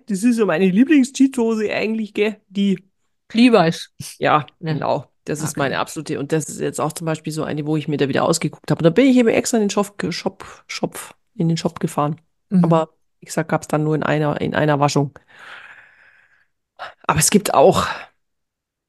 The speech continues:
Speaker 1: ja, es stimmt schon, du hast recht. Äh, wenn ich jetzt an die denk, die so einen schrägen Ding hat, äh,
Speaker 2: Mhm.
Speaker 1: die wir beide auch
Speaker 2: An
Speaker 1: haben, die
Speaker 2: Golde?
Speaker 1: Agoldi, genau, die hat auch, äh, da ist, die fällt relativ groß aus, da haut das auch nicht ganz hin mit der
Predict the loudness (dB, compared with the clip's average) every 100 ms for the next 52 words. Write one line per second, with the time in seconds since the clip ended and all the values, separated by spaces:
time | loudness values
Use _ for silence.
0 | _ _ -2 2 4 4 4 2 2 0
1 | -2 -4 -6 -12 -14 -18 -8 -2 0 2
2 | 2 2 2 0 0 0 0 2 2 2
3 | -2 -2 -2 -2 -2 0 0 0 0 2
4 | 0 0 -10 -4 0 2 2 0 -4 -14
5 | -8 -2 -2 0 0 2 2 2 2 4
6 | 4 4 4 4 4 4 4 2 -2 -4
7 | -6 -2 0 0 -4 -6 -6 -8 -10 -10
8 | -12 -10 -10 -12 -10 -8 -8 -10 -16 -16
9 | -8 -2 0 0 0 -2 -8 -6 -4 -2
10 | -4 -2 -2 0 0 -2 -6 -6 -4 -6
11 | -6 -6 -4 -4 -4 -4 -4